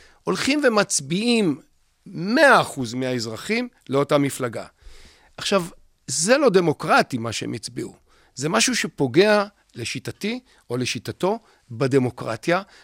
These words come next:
אני השופט, הוא השופט, ואתה אינני יודע. אז אני אומר, האם זה נכון יהיה לבטל את הריבון? ש-, בוא ניקח את זה קונקרטי, עוד צעד אחד קדימה. יושבים חמישה עשר שופטים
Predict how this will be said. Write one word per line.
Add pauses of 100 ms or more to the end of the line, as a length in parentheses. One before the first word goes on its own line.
(160)
אני
השופט, (120)
הוא
השופט, (260)
ואתה (1120)
אינני
יודע. (640)
אז
אני
אומר, (440)
האם
זה
נכון
יהיה
לבטל (800)
את
הריבון? (480)
ש-, (260)
בוא
ניקח
את
זה
קונקרטי,
עוד
צעד
אחד
קדימה. (600)
יושבים
חמישה
עשר
שופטים